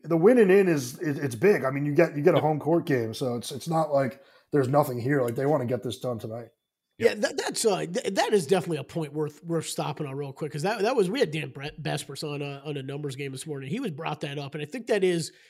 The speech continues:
Speaker 3: a, a reminder of how they're gonna kinda do with these schedules, is they're gonna kinda backfill the games, right? So the fact that you,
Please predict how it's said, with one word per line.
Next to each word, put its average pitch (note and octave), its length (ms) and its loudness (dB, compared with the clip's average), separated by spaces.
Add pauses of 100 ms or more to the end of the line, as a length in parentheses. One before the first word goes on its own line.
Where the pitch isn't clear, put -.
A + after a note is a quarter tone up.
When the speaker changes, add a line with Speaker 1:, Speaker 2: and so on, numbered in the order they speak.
(100)
Speaker 3:
a, F#3 80 2
a G3+ 280 2
reminder G#3+ 460 2
of E3+ 80 2
how A3 120 4
they're F#3 120 2
gonna F3 180 2
kinda F#3+ 220 -4
do G3+ 180 -2
with G#3 140 0
these C#3 180 -6
schedules, F3 480 2
is D3 60 -6
they're D#3 100 -2
gonna A3 180 -2
kinda D#3+ 340 -4
backfill F3 580 0
the B2 80 -16
games, F3 540 -2
right? F#3+ 220 0
So G#3 120 0
the F3+ 100 -2
fact E4+ 320 -4
that A3 140 -4
you, G3+ 280 2